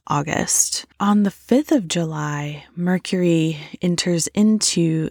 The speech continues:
the sign of Cancer. Mercury, how we communicate, how we share information, how we listen, how we hear, how we receive, how we speak. Mercury in Cancer is very tender and soft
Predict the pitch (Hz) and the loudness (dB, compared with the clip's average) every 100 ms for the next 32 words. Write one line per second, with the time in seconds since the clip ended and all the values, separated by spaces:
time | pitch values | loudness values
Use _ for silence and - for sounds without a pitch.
0 | - 165 - 165 156 151 156 156 - - | -2 -2 0 0 0 0 -2 -6 -10 -12
1 | - - 156 - 151 156 156 _ _ _ | -10 -6 -4 -4 -4 -6 -12 _ _ _
2 | _ 180 185 180 - 180 180 165 156 - | _ 0 0 0 0 4 4 6 4 0
3 | - _ _ _ _ _ - - 170 160 | -4 _ _ _ _ _ -12 -2 0 0
4 | - - 185 185 - 180 170 165 156 151 | -2 -2 0 0 2 2 2 0 -4 -2
5 | - 165 156 160 - 160 165 175 - 175 | 0 2 2 0 -4 -4 0 0 0 0
6 | 165 160 156 147 147 143 147 - - 170 | 0 -2 -4 -4 -4 -4 -4 -6 -4 0
7 | 185 - 185 170 165 160 - 147 147 143 | 2 2 2 2 0 -4 -4 -4 -4 -6
8 | 147 151 - 202 190 175 170 165 156 147 | -6 -8 0 2 4 2 0 -2 -4 -4
9 | 143 143 - - 196 180 170 170 - - | -6 -6 -2 0 2 4 4 2 -2 -18
10 | - - - _ - 151 143 - - 180 | -20 -20 -20 _ -12 -4 -2 0 2 2
11 | 175 - - _ - - - - _ - | 2 -2 -16 _ -20 -20 -20 -20 _ -4
12 | 175 - 175 165 160 - 160 156 - 160 | -2 0 2 2 2 -2 -4 -2 0 2
13 | 156 156 - - 156 156 - 160 156 156 | 2 -2 -4 -2 0 0 0 0 0 -2
14 | - 160 156 156 151 156 - 151 - - | -4 -2 -2 -2 -2 -4 -6 -4 -2 2
15 | 160 151 - - | 2 0 -4 -14